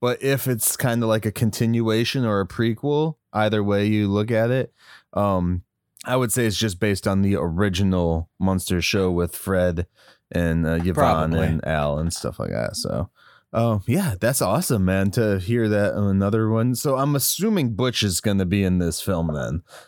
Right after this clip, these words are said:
Speaker 1: because
Speaker 2: He has to
Speaker 1: they're
Speaker 2: be. I mean, we've, we've talked about it since
Speaker 1: Yeah.
Speaker 2: day one, but I can't imagine him not.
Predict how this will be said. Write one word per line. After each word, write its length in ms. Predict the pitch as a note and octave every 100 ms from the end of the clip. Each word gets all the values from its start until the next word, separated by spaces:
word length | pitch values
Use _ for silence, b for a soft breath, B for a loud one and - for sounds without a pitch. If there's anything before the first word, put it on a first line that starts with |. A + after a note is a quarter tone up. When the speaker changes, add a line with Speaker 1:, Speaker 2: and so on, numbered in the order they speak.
| B
Speaker 1:
because 420 | A#2 - A#2+ G2+ F#2
Speaker 2:
He 180 | F#2 G3+ D#3+ A2
has 640 | - - D#3 D#3 C3+ A#2
to 60 | D3
Speaker 1:
they're 160 | D3+
Speaker 2:
be. 140 | C#3 A2
I 60 |
mean, 200 | C3 C#3
we've, 260 | C#3+ F3 D#3+
we've 260 | G#3+ A3+ - -
talked 300 | - D#3+ D3 D#3
about 260 | C3+ C3
it 140 | B2 -
since 240 | D3 A#2
Speaker 1:
Yeah. 80 | A2
Speaker 2:
day 180 | C3+ B2
one, 500 | A2+ A#2 G#2+ G2+ G#2+
but 200 | A#2+ -
I 100 | B2+ C3
can't 300 | - D#3+ C#3+
imagine 360 | C3 B2+ A#2
him 220 | A#2+ A2
not. 380 | G#2 G#2 G2 F2